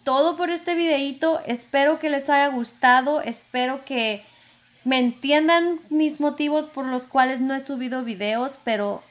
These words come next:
mañana, si Dios quiere, traigo un videito con una clienta y un diseño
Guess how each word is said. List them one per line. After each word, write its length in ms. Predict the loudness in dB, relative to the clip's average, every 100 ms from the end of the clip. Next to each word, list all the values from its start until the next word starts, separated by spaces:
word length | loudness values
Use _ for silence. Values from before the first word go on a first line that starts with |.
| _ -8
mañana, 600 | -2 -2 0 -2 -2 -2
si 140 | -4
Dios 260 | -6 -6 -8
quiere, 380 | -6 -4 -4 -8 _ _
traigo 480 | -2 -2 -2 -6 -6
un 280 | -6 -2 -2
videito 520 | -2 -2 -4 -6 -10
con 180 | -10 -8
una 220 | -8 -8
clienta 400 | -10 -12 -10 -10
y 120 | -6 -6
un 120 | -6
diseño 500 | -10 -8 -8 -10